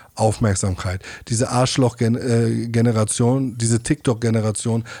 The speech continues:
hat ein Aufmerksamkeitsdefizit, äh, Syndrom,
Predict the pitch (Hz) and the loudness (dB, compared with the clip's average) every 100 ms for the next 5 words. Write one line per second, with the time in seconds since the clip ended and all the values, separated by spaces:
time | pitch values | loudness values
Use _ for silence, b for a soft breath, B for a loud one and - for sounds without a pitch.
0 | - 117 117 120 123 127 117 - 107 - | -4 -4 -2 0 0 0 0 0 -2 0
1 | 107 - 127 123 - 110 - 113 117 B | -2 -2 0 0 0 -2 0 0 -2 B
2 | B B _ 127 110 110 113 110 107 110 | B B _ 2 2 4 2 2 2 4
3 | 117 120 | 4 0